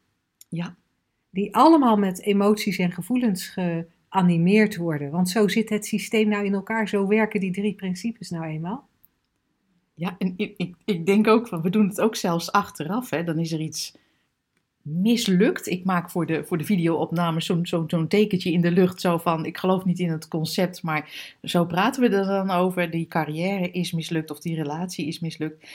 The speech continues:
Speaker 1: En dan kunnen we ook met terugwerkende kracht hetzelf-, het, hetzelfde doen. Oh ja, nee, proberen te verklaren aan de hand van wie wij zijn en in welk proces we zitten of in welke levensfase of welke kenmerken we hebben.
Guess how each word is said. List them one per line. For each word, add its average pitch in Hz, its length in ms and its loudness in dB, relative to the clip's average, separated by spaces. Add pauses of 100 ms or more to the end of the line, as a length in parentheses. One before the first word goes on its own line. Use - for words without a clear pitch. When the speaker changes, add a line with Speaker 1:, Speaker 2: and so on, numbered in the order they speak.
(140)
Speaker 1:
En 220 120 2
dan 233 100 6
kunnen 247 220 4
we 214 80 2
ook 262 140 -2
met 208 200 0
terugwerkende 214 600 0
kracht 240 320 -6
hetzelf-, 208 540 -4
het, - 160 -10 (200)
hetzelfde 208 600 -2
doen. 139 320 -8 (320)
Oh 330 120 2
ja, 240 160 4
nee, 180 520 -2
proberen 139 420 -4
te 139 100 -12
verklaren 196 1000 -2
aan 233 160 2
de 220 60 4
hand 190 300 -2
van 165 340 -4 (680)
wie 185 180 -4
wij 165 340 -4
zijn 147 480 -8
en 151 220 -10
in 156 140 -8
welk 160 320 -6
proces 160 540 -6
we 147 120 -8
zitten 147 420 -8
of 143 180 -8
in 139 140 -8
welke 139 380 -8 (320)
levensfase 143 1300 -6
of 156 320 -8
welke 190 440 -4 (180)
kenmerken 175 720 -2
we 156 80 -6
hebben. 151 380 -8